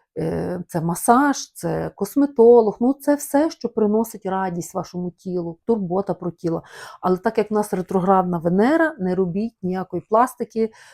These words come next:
оперативного втручання, тому що по ретро-Венері ви будете це переробляти, вам не сподобається результат. Ну що ж, мої любі, я бажаю вам, е,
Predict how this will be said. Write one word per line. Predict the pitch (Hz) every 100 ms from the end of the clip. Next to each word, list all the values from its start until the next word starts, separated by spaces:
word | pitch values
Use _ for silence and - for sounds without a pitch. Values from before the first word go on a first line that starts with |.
| _
оперативного | 214 - 175 165 190 180 170
втручання, | - 175 - 233 262 247
тому | 208 214
що | -
по | - 202 180 185 190
ретро-Венері | 190 190 185 175 202 262 269
ви | 185
будете | 175 196 196 190 -
це | 180 -
переробляти, | 202 208 196 180 180 170 175
вам | 165 180
не | 185 202
сподобається | - 190 180 175 170 175 185
результат. | 170 170 160 - 175 _ _ _ - - _
Ну | 226
що | 233 - 254
ж, | 262
мої | 214 196
любі, | 196 208 170 165 _ _ _ _ _ _ _ -
я | 202 208
бажаю | 202 196 185 180 180 180
вам, | 160 175 170 180 _ _ _ _ _ _
е, | 185